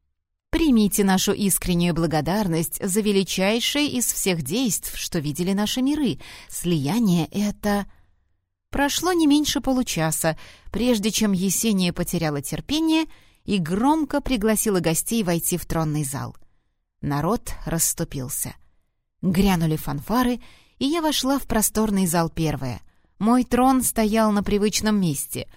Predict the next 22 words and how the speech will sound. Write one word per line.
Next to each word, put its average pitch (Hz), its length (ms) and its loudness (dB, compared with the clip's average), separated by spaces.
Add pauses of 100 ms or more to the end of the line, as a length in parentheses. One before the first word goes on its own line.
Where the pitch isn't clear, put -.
(180)
а 156 100 -6
вот 165 180 -4
все - 240 -4
остальное 160 720 -2
было 247 300 -2
подернуто 202 680 -2
изменениями. 151 840 -2 (500)
Я 165 240 0
никогда 165 420 0
еще 165 300 0
не 160 120 0
видела 175 360 0
столько 190 500 -2
цветов. 165 640 -4 (600)
Зал 262 340 0
был 254 200 2
украшен 254 480 0
к - 100 -12
празднику 220 580 -2
по 196 160 -2
высшему 175 420 0
разряду. 143 560 -4